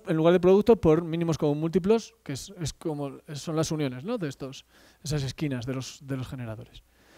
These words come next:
Así que, aplicada esta fórmula al ideal de un sistema, pues me da una forma de calcular la fiabilidad del sistema.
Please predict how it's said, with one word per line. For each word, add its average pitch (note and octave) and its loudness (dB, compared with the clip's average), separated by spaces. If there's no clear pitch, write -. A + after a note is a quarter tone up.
Así D3+ 2
que, G#3 2
aplicada D#3+ 6
esta F3 2
fórmula E3 2
al D3+ 6
ideal D3+ 8
de D3 6
un D#3+ 0
sistema, B3 6
pues D#3+ 2
me D3+ 2
da F#3+ 4
una E3 -2
forma A3+ 2
de A3+ 0
calcular D#3+ 0
la G3+ -2
fiabilidad B2+ -6
del A#2+ -14
sistema. - -16